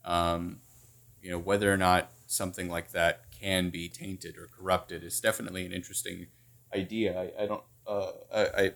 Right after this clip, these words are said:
not totally sure, though. Um, I, I think it'd be really interesting if, if they give a, if there is another season, if we get more information about how animals are, uh,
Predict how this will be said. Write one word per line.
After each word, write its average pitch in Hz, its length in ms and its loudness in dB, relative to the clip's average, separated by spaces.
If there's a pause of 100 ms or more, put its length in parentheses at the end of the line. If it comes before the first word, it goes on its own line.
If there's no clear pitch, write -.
(340)
not 147 140 -14
totally 143 300 0
sure, 139 220 2
though. 87 280 0 (160)
Um, 95 420 -2 (1300)
I, 113 120 8
I 110 160 6
think 107 80 0
it'd 143 120 0
be 107 60 0
really 101 240 2
interesting 101 440 -4
if, 90 160 -10 (960)
if 113 120 -4
they 107 120 2
give 107 180 2
a, 101 160 2
if - 300 -8
there 110 120 2
is 120 120 6
another 95 220 0
season, 104 380 -2
if 98 80 -16
we 98 80 -8
get 101 180 -2
more 98 220 4
information 98 540 -4
about 95 220 0
how 98 120 -2
animals - 720 0
are, 95 340 6
uh, 92 220 -2